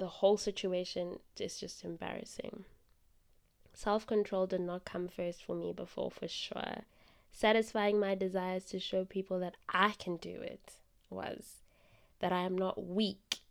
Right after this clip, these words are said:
that nothing can get me down. How people perceived me and my ability to tell you off was far more important than my ability to control myself. You know, I didn't, I didn't want to come across as the weakling,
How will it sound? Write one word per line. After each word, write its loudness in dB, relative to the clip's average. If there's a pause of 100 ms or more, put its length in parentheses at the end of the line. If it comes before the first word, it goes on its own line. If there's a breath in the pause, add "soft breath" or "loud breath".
that 0
nothing 4
can -4
get 2
me -2 (200)
down. 2 (540 soft breath)
How 0
people 2
perceived -2 (460)
me 0 (1200)
and -2
my -2
ability 0
to -6
tell 0
you 2
off 0
was -6
far 0
more -2
important -4
than -4
my -6
ability -10
to -16
control -8
myself. -10 (500 soft breath)
You -4
know, 0
I -2
didn't, -4
I -6
didn't -2
want -6
to -12
come -6
across -10
as -10
the -8
weakling, -8